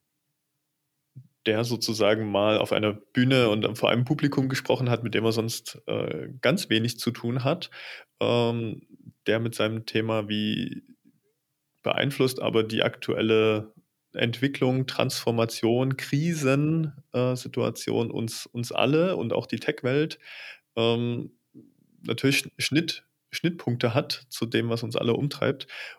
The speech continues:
Und danach hat sich auch um ihn nochmal eine Traube gebildet von, weiß ich nicht, zehn, fünfzehn Leuten, die, die ganz tief in die Diskussion eingestiegen sind.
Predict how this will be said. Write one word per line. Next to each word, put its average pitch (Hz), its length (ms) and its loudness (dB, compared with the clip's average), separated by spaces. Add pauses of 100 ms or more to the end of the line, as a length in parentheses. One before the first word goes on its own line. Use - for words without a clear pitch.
(180)
Und 110 640 0
danach 104 560 4
hat 113 80 0
sich 113 160 0
auch 107 220 2
um 113 200 -2
ihn 113 200 0
nochmal 107 220 0
eine 104 100 0
Traube 110 360 2
gebildet 110 480 0
von, 110 480 -2
weiß - 100 -10
ich - 80 -12
nicht, 107 200 -6
zehn, - 180 0
fünfzehn 117 360 -6
Leuten, 110 360 -2
die, 110 380 -4
die 117 120 -12
ganz - 280 -4
tief 117 220 -2
in 113 80 -4
die 107 60 -4
Diskussion 120 420 -2
eingestiegen - 1200 -8
sind. 104 260 -2